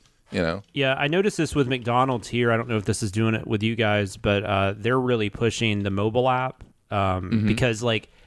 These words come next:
Speaker 2: every time I pull up to the drive-thru now, that's the first question I get. "Did you order on the mobile app?" Like,
Speaker 1: Mm-hmm.
Speaker 2: "No, I'm at the drive-thru." Why, you know, that, that confused me for a while, but I guess that's where people pick up their mobile orders too. So that's another thing that's being really pushed. It's like, so, and I'm sure that's because they think that'll,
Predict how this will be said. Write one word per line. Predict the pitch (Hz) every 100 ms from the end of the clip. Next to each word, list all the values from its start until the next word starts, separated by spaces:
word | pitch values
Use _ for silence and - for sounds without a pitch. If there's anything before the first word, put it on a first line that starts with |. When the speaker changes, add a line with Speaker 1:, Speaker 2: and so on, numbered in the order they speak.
| -
Speaker 2:
every | 143 160
time | 151 139
I |
pull | 127 135
up | 120
to | 113
the |
drive-thru | 101 120 117 101
now, | 98
that's | 104
the | -
first | 107 95
question | - 104 - 98
I |
get. | 92 98 104
"Did | 101
you | 107
order | 104 95
on | 95
the | 95
mobile | 98 95 101
app?" | - -
Like, | 98 92
Speaker 1:
Mm-hmm. | 92
Speaker 2:
"No, | 95 101
I'm | 110
at | 110
the | 104
drive-thru." | 104 107 - 90 92 104
Why, | 101 107
you | -
know, | 113 - - -
that, | 151 139 -
that | 139 -
confused | 135 131 139 117
me | 101
for | 110 101
a |
while, | 107 113 101
but | 113
I |
guess | 110 135
that's | - 120
where | 120
people | - 113 104
pick | - -
up | 104 -
their | 95
mobile | 98 101 95
orders | 95 90 90
too. | - 117 104 90
So | - 101 98 - _ -
that's | 139 143
another | 120 117 123
thing | 107 101
that's | 95 -
being | 98 95
really | 95 95
pushed. | - 107 92
It's | 123 - 123
like, | 110
so, | -
and | 123 127
I'm | 139
sure | - 165
that's | 123 127 -
because | 120 120 101
they | 113
think | 104 104
that'll, | 113 104 107 95